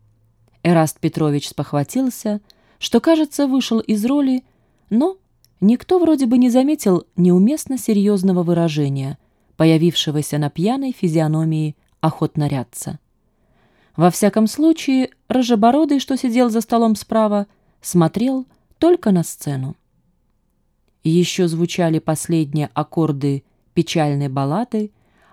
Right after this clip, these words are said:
а Ванда уже защелкала пальцами, задавая быстрый ритм. Пианист, тряхнув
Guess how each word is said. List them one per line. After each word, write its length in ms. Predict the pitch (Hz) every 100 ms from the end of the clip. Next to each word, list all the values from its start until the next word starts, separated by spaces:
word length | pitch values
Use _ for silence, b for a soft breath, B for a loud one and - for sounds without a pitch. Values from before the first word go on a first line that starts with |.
| _
а 100 | 190
Ванда 540 | 208 311 311 254 254 - _ _ _
уже 240 | 226 262 370
защелкала 680 | 277 - 202 170 - 151
пальцами, 720 | 147 240 294 - 240 220 214 - _ -
задавая 760 | 156 165 165 175 233 214 202 - 151
быстрый 640 | 151 165 - - 151 143
ритм. 520 | - 160 143 135 135 151 _ _ _ _ _ _ _ -
Пианист, 680 | 165 160 170 160 - - _ _ _ _
тряхнув 640 | - 170 170 180 175 156